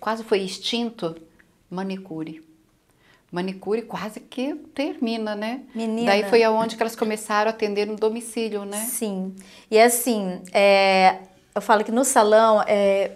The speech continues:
Speaker 2: eu gosto muito de ter uma parceria com todos. Porque o meu ponto de vista, dentro de qualquer empresa, é, eu,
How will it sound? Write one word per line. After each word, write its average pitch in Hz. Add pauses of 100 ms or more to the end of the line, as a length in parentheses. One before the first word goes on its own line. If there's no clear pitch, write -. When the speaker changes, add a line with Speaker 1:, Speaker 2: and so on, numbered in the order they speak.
(120)
Speaker 2:
eu 208
gosto 233
muito 254
de 233
ter 247
uma 247
parceria 269
com 247
todos. 196 (400)
Porque 233
o 226
meu 254
ponto 262
de 240
vista, 233
dentro 226
de -
qualquer 233
empresa, 240 (400)
é, 202 (680)
eu, 247